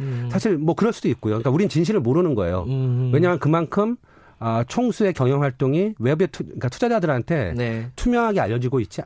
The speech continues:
Speaker 2: 않거든요.
Speaker 1: 음.
Speaker 2: 예.
Speaker 1: 근데 이제 이 총수가 감옥에 가면은, 어, 어떤 가장 큰 리더십이 부재하게 될 것이고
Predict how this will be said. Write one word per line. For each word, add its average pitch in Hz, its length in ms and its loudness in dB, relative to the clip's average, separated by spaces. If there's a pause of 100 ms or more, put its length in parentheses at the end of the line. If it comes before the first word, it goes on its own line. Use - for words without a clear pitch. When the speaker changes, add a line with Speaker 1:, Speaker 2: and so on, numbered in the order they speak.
Speaker 2:
않거든요. 104 760 -2
Speaker 1:
음. 120 360 -4
Speaker 2:
예. 92 300 -4 (680)
Speaker 1:
근데 202 160 2
이제 185 560 2
이 143 340 -2
총수가 220 480 -2
감옥에 156 480 0
가면은, 107 720 -4 (300)
어, 98 600 -10 (100)
어떤 113 360 -6 (100)
가장 180 300 -2
큰 175 440 -4 (280)
리더십이 165 760 0
부재하게 170 520 0
될 113 200 -2
것이고 110 560 -4